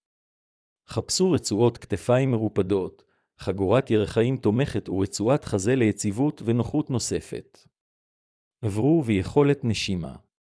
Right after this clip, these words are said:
פעולות צבאיות יכולות להיות תובעניות פיזית, מה שהופך את האוורור והנשימה לחיוניים. חפשו תיקי גב עם פאנל אחורי מאוורר היטב המאפשר זרימת אוויר,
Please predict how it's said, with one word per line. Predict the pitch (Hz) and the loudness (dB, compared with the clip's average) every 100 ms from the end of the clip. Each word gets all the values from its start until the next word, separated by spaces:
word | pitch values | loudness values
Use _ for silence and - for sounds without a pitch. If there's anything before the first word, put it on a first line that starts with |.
| _ _ _ _ _ _ | _ _ _ _ _ _
פעולות | - 104 117 147 | -2 2 4 4
צבאיות | - - 95 98 110 117 104 | 2 -6 -2 2 4 4 0
יכולות | 90 123 135 107 | -2 2 2 2
להיות | 104 120 - - | 4 2 2 -2
תובעניות | 92 104 107 117 - | 0 2 2 0 -2
פיזית, | - 147 98 90 - _ _ _ _ | -2 -2 -2 -6 -8 _ _ _ _
מה | 117 120 | -2 0
שהופך | - 104 - 151 | 2 2 2 0
את | 131 117 | 2 4
האוורור | 107 92 117 160 156 | 2 2 2 2 2
והנשימה | 117 113 98 127 139 | 2 2 0 -2 -2
לחיוניים. | 139 123 123 113 107 95 71 57 - _ _ _ _ _ _ _ _ _ - | -2 -2 0 2 2 0 -4 -10 -18 _ _ _ _ _ _ _ _ _ -8
חפשו | 117 - - 185 | -6 -2 -2 0
תיקי | 110 - 131 | 0 4 4
גב | 107 120 120 | 6 4 4
עם | 101 92 | 0 0
פאנל | 120 110 107 | 0 2 0
אחורי | 98 104 101 131 | -2 -2 0 0
מאוורר | 107 95 101 117 | 0 0 2 2
היטב | 104 98 135 117 | 2 2 2 2
המאפשר | 110 101 - 139 110 | 0 -2 -2 -2 0
זרימת | 101 110 120 120 | 0 0 0 0
אוויר, | 95 98 95 78 | -2 -2 -4 -6